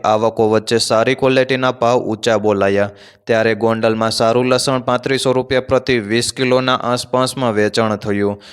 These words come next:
ગોંડલ માર્કેટ યાર્ડમાં લસણના ભાવ અગિયારસો ને એકાણું રૂપિયાથી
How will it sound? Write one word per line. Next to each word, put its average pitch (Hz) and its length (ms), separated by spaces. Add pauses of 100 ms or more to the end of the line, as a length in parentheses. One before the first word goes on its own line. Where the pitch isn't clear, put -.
(160)
ગોંડલ 117 420
માર્કેટ 131 380
યાર્ડમાં 127 300
લસણના 127 420
ભાવ 120 260
અગિયારસો 110 460
ને 110 260
એકાણું 131 340
રૂપિયાથી 131 460